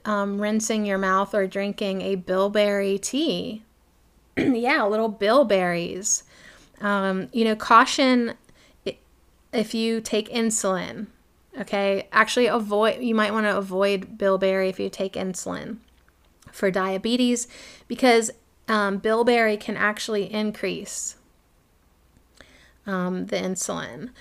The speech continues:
So if you're a diabetic who doesn't need to take insulin, bilberry might be something to help you lower your blood sugar. But if you are taking insulin,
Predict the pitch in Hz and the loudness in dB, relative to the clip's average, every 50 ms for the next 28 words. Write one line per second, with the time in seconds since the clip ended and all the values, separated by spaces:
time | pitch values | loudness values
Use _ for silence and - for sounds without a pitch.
0 | - - _ - - - 294 285 285 262 - - - _ _ _ - 269 254 254 | -20 -20 _ -8 2 4 6 6 8 6 4 0 -6 _ _ _ 0 0 0 0
1 | 269 262 254 254 254 254 240 233 226 233 226 233 233 226 226 220 220 220 214 - | 2 4 6 6 6 6 6 4 6 8 8 8 8 6 4 4 2 2 0 -2
2 | - 214 180 - 294 294 277 330 415 381 285 226 226 220 214 202 196 202 196 - | -4 -4 -2 0 2 4 4 4 4 2 0 0 0 0 0 0 0 -2 -2 -2
3 | - 214 202 196 196 190 - - - - _ _ _ _ _ _ _ _ _ _ | -2 -2 0 0 0 -2 -4 -8 -20 -20 _ _ _ _ _ _ _ _ _ _
4 | _ _ _ _ _ _ _ _ _ _ - 202 208 208 202 - - 208 196 196 | _ _ _ _ _ _ _ _ _ _ -4 -4 -2 -2 -2 -2 -2 -2 0 0
5 | 190 190 190 190 - - 226 202 220 214 208 214 202 208 202 202 202 196 196 190 | 0 0 -2 -4 -6 -8 -2 2 2 4 4 4 2 2 2 2 4 4 4 4
6 | 190 196 196 196 - _ _ _ _ _ _ - 208 208 208 208 - 202 190 - | 2 2 0 -4 -8 _ _ _ _ _ _ 0 0 0 0 0 -2 -4 -2 0
7 | 208 202 202 - 196 196 190 190 185 185 190 180 - 185 196 190 185 - - 196 | -2 -2 -2 -2 -2 -2 -2 -2 -2 -4 -6 -6 -4 0 2 2 2 2 0 0
8 | 185 185 180 180 180 180 180 180 180 180 - _ _ _ - - - - _ _ | 2 2 2 2 2 2 2 0 -2 -4 -8 _ _ _ -20 -20 -20 -20 _ _
9 | _ - 233 196 190 190 190 190 190 190 190 185 185 180 180 180 - 202 190 196 | _ -12 -8 -4 0 2 2 4 4 4 2 2 0 -2 -2 -2 -2 0 0 0
10 | 196 - - - 165 147 185 - - - - - - _ _ _ _ _ _ _ | 0 -2 -4 -6 -6 -6 -6 -8 -8 -8 -10 -12 -14 _ _ _ _ _ _ _
11 | _ _ _ _ _ _ _ _ - - _ _ _ _ _ _ _ _ - 202 | _ _ _ _ _ _ _ _ -20 -20 _ _ _ _ _ _ _ _ -2 -2
12 | 196 180 202 208 196 - - 220 202 202 196 196 185 175 180 - - 311 339 339 | 0 0 0 -2 -2 -4 -4 -4 0 0 2 2 0 -2 -4 -4 -4 -2 -2 -2
13 | - 339 302 294 302 285 285 - - - 269 262 254 254 247 247 247 240 233 226 | 0 0 0 2 2 2 0 0 -2 0 0 2 4 4 4 2 2 0 -2 -4
14 | 226 | -6